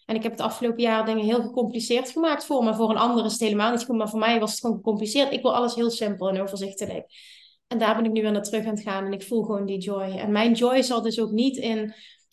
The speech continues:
er was een punt dat iedereen zei, "En what's next? En hoe gaan we naar die tien miljoen? En hoe gaan we dit? Hoe gaan we dat?" En ik dacht alleen maar, "Er is niets in mij wat blij wordt als ik denk aan,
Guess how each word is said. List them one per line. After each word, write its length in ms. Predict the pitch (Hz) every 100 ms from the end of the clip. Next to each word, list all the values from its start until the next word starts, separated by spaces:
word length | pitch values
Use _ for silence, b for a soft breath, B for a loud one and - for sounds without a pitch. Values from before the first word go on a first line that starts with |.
| -
er 60 |
was 140 | 262 294
een 140 | 269
punt 260 | 302 294 294
dat 120 | 294
iedereen 220 | 285 277
zei, 140 | 262 -
"En 180 | - 359
what's 260 | 349 330
next? 380 | 311 311 277 -
En 140 | - 320
hoe 200 | 381 370
gaan 160 | 330
we 60 | 330
naar 120 | 311
die 100 | 294
tien 180 | 311 302
miljoen? 220 | 311 285
En 100 | 247
hoe 240 | 330 370
gaan 140 | 359 330
we 60 |
dit? 180 | 320 262
Hoe 140 | 294 320
gaan 120 | 302
we 60 |
dat?" 260 | 294 254 208
En 80 | 240
ik 120 | 226
dacht 220 | 240 233
alleen 220 | 233 233
maar, 300 | 226 226 226 - _ _ _ _
"Er 140 | 254
is 140 | 262 254
niets 640 | 226 269 349 508 - -
in 200 | 370 330
mij 260 | 320 262 233
wat 200 | 247 220
blij 380 | 247 285 427 466
wordt 320 | 440 339 -
als 200 | 277 269
ik 200 | 269 208
denk 440 | 262 277 392 - -
aan, 540 | 277 277 277 269 -